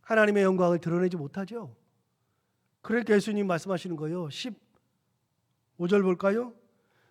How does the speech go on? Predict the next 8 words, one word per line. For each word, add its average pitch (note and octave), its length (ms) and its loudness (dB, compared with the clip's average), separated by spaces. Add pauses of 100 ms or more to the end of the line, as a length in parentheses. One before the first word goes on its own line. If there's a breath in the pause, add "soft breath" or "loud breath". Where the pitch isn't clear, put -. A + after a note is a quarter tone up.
"외식하는 G3+ 420 2
자들아, F#3 420 4
너희가 F3+ 720 0
각각 F#3+ 460 -4
안식일에 D#3+ 880 -2 (420 soft breath)
자기의 G#3 600 0
소나 G3 400 0
나귀를 F3+ 800 0